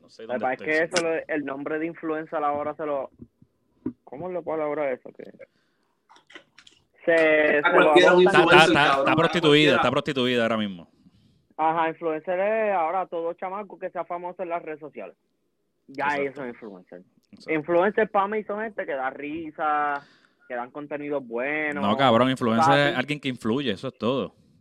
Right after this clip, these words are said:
Speaker 2: Influye.
Speaker 1: Si
Speaker 2: Ya
Speaker 1: tú
Speaker 2: está, la palabra te lo dice.
Speaker 1: Si yo, si no, si, si de momento yo empiezo aquí a decir, "Vayan, eh,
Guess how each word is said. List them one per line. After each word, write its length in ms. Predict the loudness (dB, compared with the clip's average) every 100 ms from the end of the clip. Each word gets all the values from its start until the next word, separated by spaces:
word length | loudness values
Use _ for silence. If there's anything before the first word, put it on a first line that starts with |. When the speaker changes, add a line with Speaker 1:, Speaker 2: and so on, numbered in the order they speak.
| _
Speaker 2:
Influye. 560 | -12 -8 -4 -2 -2 -4 -12
Speaker 1:
Si 160 | -8 -4
Speaker 2:
Ya 40 |
Speaker 1:
tú 120 | 0 0
Speaker 2:
está, 120 | 0
la 60 | -4
palabra 300 | -2 -2 -2
te 80 |
lo 140 | -4 -4
dice. 260 | -6 -10 -20 _
Speaker 1:
Si 180 | -8 -2
yo, 140 | -2
si 120 | 0
no, 120 | -4
si, 180 | -4 -6 -8
si 140 | -4
de 80 | -4
momento 400 | -2 -4 -4 -2
yo 120 | -2
empiezo 360 | -2 -2 -2 -2
aquí 140 | -2
a 60 | 0
decir, 480 | 0 0 -2 -4 -8 _ _ _ _ _ -6
"Vayan, 640 | 0 2 4 2 2 -4 -4
eh, 440 | 0 2 2 0